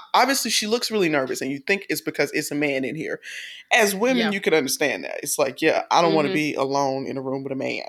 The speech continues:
Speaker 2: Nowhere.
Speaker 1: at night
Speaker 2: Can't
Speaker 1: and I
Speaker 2: nobody
Speaker 1: don't
Speaker 2: hear
Speaker 1: know
Speaker 2: me
Speaker 1: him.
Speaker 2: scream. Yeah,
Speaker 1: Right.
Speaker 2: like, I, mm, none of that. Nope.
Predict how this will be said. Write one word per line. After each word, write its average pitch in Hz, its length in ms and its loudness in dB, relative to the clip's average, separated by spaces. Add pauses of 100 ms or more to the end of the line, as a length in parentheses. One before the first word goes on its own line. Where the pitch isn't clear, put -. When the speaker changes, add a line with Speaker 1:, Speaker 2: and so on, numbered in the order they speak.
(120)
Speaker 2:
Nowhere. 185 400 -4
Speaker 1:
at 135 120 0
night 120 220 -4
Speaker 2:
Can't - 40 -4
Speaker 1:
and - 80 0
I 131 40 6
Speaker 2:
nobody 196 200 0
Speaker 1:
don't - 40 -6
Speaker 2:
hear 127 60 -2
Speaker 1:
know 127 40 -2
Speaker 2:
me 127 40 -4
Speaker 1:
him. - 160 -8
Speaker 2:
scream. 247 880 0
Yeah, 202 320 0
Speaker 1:
Right. - 200 2
Speaker 2:
like, 160 220 -8
I, 170 260 0
mm, 180 260 -8
none 180 200 -8
of 185 80 -10
that. 160 280 -6 (140)
Nope. 175 340 -12